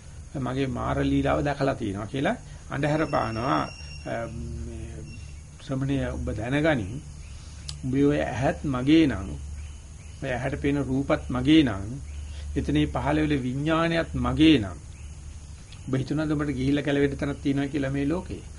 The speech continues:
ඔය කනත් මගේ නම්, ඔය කැන්ට හැෙන සද්දත් මගේ නම්, ඒ අනුව ඒ සද්දෙට මේ කන වද්ද ගන්න ඕන, සම්බන්ධ කර ගන්න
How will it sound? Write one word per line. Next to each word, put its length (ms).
ඔය 160
කනත් 420
මගේ 380
නම්, 220
ඔය 160
කැන්ට 300
හැෙන 220
සද්දත් 440
මගේ 380
නම්, 220
ඒ 180
අනුව 220
ඒ 160
සද්දෙට 420
මේ 180
කන 180
වද්ද 280
ගන්න 280
ඕන, 140
සම්බන්ධ 420
කර 140
ගන්න 180